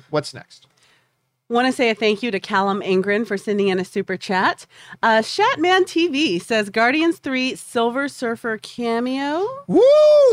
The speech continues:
Speaker 1: That's not a bad guess. I haven't even thought about that. Of course, Galaxy, Guardians of the Galaxy all happen in space. We've got now, with those Fox characters now getting ready to come over, a Silver Surfer cameo is not the furthest stretch of a guess. Let's keep our eyes on.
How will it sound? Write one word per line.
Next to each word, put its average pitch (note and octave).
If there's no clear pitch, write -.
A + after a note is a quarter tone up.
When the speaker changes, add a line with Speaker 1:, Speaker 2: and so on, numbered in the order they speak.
Speaker 1:
That's F4
not D#4+
a C4
bad A3
guess. D#4
I C#4
haven't F4+
even C#4
thought D4+
about D4
that. G#3
Of F#3+
course, B3
Galaxy, F#3
Guardians F3+
of E3
the E3+
Galaxy F#3
all E3+
happen D#3+
in C#3
space. B3
We've E3
got D#3+
now, D3+
with C#3+
those C3+
Fox F#3+
characters G3
now E3+
getting D#3+
ready D#3
to -
come D#3
over, F3
a F3+
Silver A3+
Surfer B3+
cameo A#3+
is F3+
not D#3
the A3
furthest E3+
stretch D3+
of F3
a G#3+
guess. C4
Let's F3
keep G#3
our G#3+
eyes A#3
on. C3